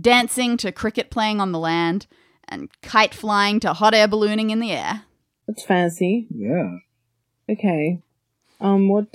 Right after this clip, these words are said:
Speaker 2: what about the toilet? What's the condition of the toilet like?
Speaker 1: Yeah, it's more old-fashioned than you're used to. Like, one of the things that old-fashioned toilets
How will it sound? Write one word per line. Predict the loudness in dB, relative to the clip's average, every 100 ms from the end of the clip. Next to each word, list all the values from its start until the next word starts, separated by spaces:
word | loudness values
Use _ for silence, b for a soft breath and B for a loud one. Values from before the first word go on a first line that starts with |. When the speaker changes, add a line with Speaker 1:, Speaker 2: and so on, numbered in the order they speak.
| -8
Speaker 2:
what | -4 0 2 4
about | 2 2
the | -2
toilet? | 0 2 2 2
What's | 0 -2 -6 -14 -18 _
the | -8
condition | -2 -2 -2 -2 -4
of | -4
the | -4
toilet | -6 -4 -2 0 -2 -4
like? | -6 -8 -12 _ _ _ _ _ _ _ _ _
Speaker 1:
Yeah, | -10 -10 -6 -4 -2 -2 -4 -10
it's | -12 -12 -12 -12 -14 _
more | 2 4 8 8
old-fashioned | 6 4 0 0 0 0 -2 2 2 2
than | 2 2
you're | 0
used | -2 -6 -6 -10 -8
to. | -8 -8 b b b b -10
Like, | -2
one | 0
of | 0
the | 0
things | 2 2
that | 2 -2
old-fashioned | -2 -2 -4 -6 -4 -6
toilets | -6 -6 -4 -6 -10 -14 -14